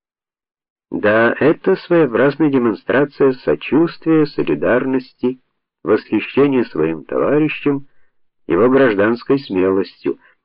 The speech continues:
Руки, единодушно взметнувшиеся под козырек, говорят о воинском братстве и солдатской чести, о достоинстве русской армии, которую не сломит бенкендорфщина.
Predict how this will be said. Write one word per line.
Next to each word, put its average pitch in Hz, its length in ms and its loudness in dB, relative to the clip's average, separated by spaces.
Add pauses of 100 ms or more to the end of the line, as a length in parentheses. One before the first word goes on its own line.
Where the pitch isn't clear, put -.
(300)
Руки, 143 460 2
единодушно 120 1200 2
взметнувшиеся 101 1080 0
под 90 240 -4
козырек, 87 680 2
говорят 113 480 2
о 98 60 2
воинском 135 760 0
братстве 113 720 0
и 98 180 -2
солдатской 101 720 -2
чести, 85 760 -4 (420)
о 87 80 0
достоинстве 98 720 0
русской 90 380 0
армии, 110 600 0 (640)
которую 98 520 2 (420)
не 104 400 2 (180)
сломит 110 640 2 (100)
бенкендорфщина. 90 1300 -4